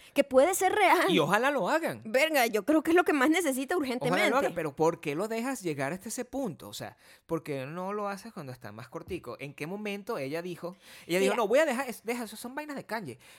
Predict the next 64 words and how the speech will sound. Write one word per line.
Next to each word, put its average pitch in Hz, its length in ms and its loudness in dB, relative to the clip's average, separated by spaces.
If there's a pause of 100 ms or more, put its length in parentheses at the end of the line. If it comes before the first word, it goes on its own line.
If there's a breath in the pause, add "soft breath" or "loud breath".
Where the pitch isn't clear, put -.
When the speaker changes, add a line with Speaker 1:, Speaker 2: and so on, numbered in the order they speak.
Speaker 2:
¿Por 165 120 -2
qué 170 120 -4
no 214 100 -6
lo 247 140 -2
hizo 254 260 -6
cuando 175 240 -8
el 139 60 -6
bicho 139 180 -14
estaba 196 200 -8
vendiendo? 143 260 -6
Speaker 1:
Es - 20 -6
que 302 120 0
es 247 80 -8
Speaker 2:
O 254 40 -8
sea, 277 180 0
Speaker 1:
raro, 277 200 2
Speaker 2:
ya - 80 -14
Speaker 1:
mira. 202 240 2
Speaker 2:
cuando 247 160 2
tú 170 60 -6
empiezas 151 240 -6
a - 40 -6
tomar 131 220 -6
una 170 100 -4
decisión, 120 380 -8
Speaker 1:
Ajá. 214 160 -2
Speaker 2:
vas 202 100 -2
a 139 60 -4
empezar 127 260 -10
a 123 60 -8
vender 113 200 -12
unos 123 180 -12
zapatos 127 420 -12
beige, 131 280 -4 (220 soft breath)
tú 196 80 -4
empiezas 214 400 -4
a - 100 -8
preocuparte. 139 560 -6
Dices, - 200 0
Speaker 1:
<laughs> - 20 -14
Speaker 2:
"Coño, 208 240 -4
¿estás 143 300 -8
seguro 226 420 -2
de 226 100 -2
que 160 100 -8
eso 156 140 -8
es 240 60 -2
lo 285 60 4
Speaker 1:
Los 294 80 8
Speaker 2:
que - 60 -2
quieres 247 180 6
Speaker 1:
pa-, 254 40 2
Speaker 2:
invertir 320 300 4
Speaker 1:
los - 80 6
Speaker 2:
la 311 60 8
Speaker 1:
zapatos 285 240 10
Speaker 2:
plata?". 349 100 0
Speaker 1:
beige, 466 320 2
a 285 100 6
mí 240 140 2
me 247 80 2
parece 311 280 0
que 359 100 2
el 302 80 -2